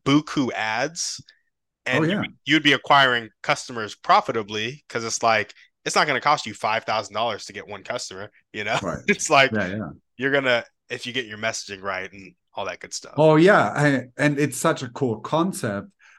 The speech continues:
Speaker 2: But then the reality hits. I mean, at least I can tell you how it was for me. When I was charging eighteen hundred dollars per customer for the six-month coaching, and I made the decision to change my rate to three thousand,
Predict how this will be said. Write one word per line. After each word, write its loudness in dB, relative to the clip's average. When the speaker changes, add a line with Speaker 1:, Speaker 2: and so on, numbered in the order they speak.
Speaker 2:
But 0
then 2
the 2
reality 0
hits. -8
I 0
mean, 2
at 0
least 0
I -4
can -6
tell -2
you 0
how -2
it -4
was -4
for -10
me. 0
When 0
I 2
was 0
charging 0
eighteen -2
hundred -2
dollars -4
per -6
customer 0
for -2
the -2
six-month -2
coaching, 0
and 0
I 0
made 0
the -2
decision -4
to -8
change 0
my -2
rate -4
to -10
three -4
thousand, 0